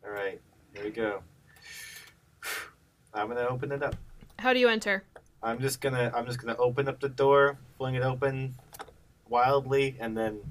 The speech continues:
Speaker 1: walk in, sword drawn.
Speaker 2: So, you walk inside and you see a tall, elven man standing in front of a cauldron,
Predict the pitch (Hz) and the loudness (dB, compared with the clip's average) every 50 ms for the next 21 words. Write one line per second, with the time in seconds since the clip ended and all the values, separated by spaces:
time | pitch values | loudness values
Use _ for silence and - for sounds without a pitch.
0 | - - - 104 104 110 117 - - 156 143 135 123 120 113 - _ _ - - | -14 -12 -6 0 0 0 0 0 -2 -2 -2 -2 -2 -6 -8 -12 _ _ -16 -8
1 | - 117 113 117 120 117 127 127 123 117 113 107 107 - - _ _ _ _ _ | -4 -2 -2 -2 -2 -4 -6 -6 -4 -4 -6 -8 -10 -16 -18 _ _ _ _ _
2 | - - - - _ - - - - - - - - - - _ _ - - - | -20 -20 -20 -20 _ -20 -20 -20 -20 -20 -20 -20 -20 -20 -20 _ _ -20 -20 -20
3 | - - - - - - - _ - - - - 285 285 285 277 262 247 240 240 | -20 -20 -20 -20 -20 -20 -20 _ -2 0 10 12 12 12 12 12 12 12 10 8
4 | - - - - - - - - - - 262 269 277 269 285 285 294 285 294 285 | 4 -2 -2 -4 -6 -10 -12 -14 -8 -4 0 0 6 8 10 10 10 8 6 4
5 | 269 247 - - 233 233 240 233 226 233 226 220 220 214 208 214 - 214 220 - | 2 2 2 6 8 8 8 8 6 6 4 2 0 0 -2 -2 -2 -2 -4 -4
6 | - - 220 214 214 208 202 202 196 196 196 - _ _ _ _ - - - _ | -2 -2 0 0 2 2 2 0 0 -2 -6 -10 _ _ _ _ -20 -20 -20 _
7 | _ _ _ _ _ _ _ - 208 202 - - - 254 262 262 262 262 254 247 | _ _ _ _ _ _ _ -12 -10 -10 -4 4 6 10 12 12 12 12 12 10
8 | 233 226 208 - - - - - - - - - - _ - - - - 220 226 | 8 4 0 -2 -4 -6 -6 -6 -14 -18 -18 -18 -18 _ -20 -20 -6 0 4 4
9 | 240 226 220 208 196 190 185 180 190 - 165 - 196 - _ _ - - _ _ | 4 4 2 0 0 -2 -2 -2 -2 -2 -2 -4 -6 -10 _ _ -20 -20 _ _
10 | _ - _ _ - - _ - _ - - - - 233 233 226 220 214 208 202 | _ -20 _ _ -20 -20 _ -20 _ -8 -8 0 2 2 4 4 4 2 0 0
11 | - 214 202 202 185 180 185 - - 202 190 196 202 - 208 190 180 180 180 | -2 -2 -2 -2 -4 -8 -10 -6 -4 -2 -2 -2 -2 -2 -4 -4 -4 -4 -8